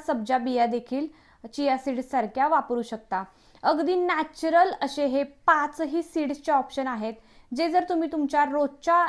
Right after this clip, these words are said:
जीवनामध्ये, रोजच्या आहारामध्ये, रोजच्या डाएटमध्ये जर घेतले, तर तुमचं अगदी नॅचरली वजन कमी होताना तुमच्या लक्षात येईल. यासोबत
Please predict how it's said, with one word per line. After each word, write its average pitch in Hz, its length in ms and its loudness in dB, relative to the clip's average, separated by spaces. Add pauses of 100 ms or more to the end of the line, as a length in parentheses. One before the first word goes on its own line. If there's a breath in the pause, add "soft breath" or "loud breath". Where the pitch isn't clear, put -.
(160)
जीवनामध्ये, 269 640 0
रोजच्या 254 320 -2
आहारामध्ये, 254 760 -2
रोजच्या 240 320 -4
डाएटमध्ये 262 800 0
जर 247 160 -4
घेतले, 233 400 -6 (540 soft breath)
तर 320 120 6
तुमचं 320 320 -2
अगदी 277 300 0
नॅचरली 285 640 0
वजन 254 420 -2
कमी 269 300 -2
होताना 262 400 -2
तुमच्या 240 340 -4
लक्षात 220 400 -6
येईल. 196 180 -6 (380 soft breath)
यासोबत 320 540 4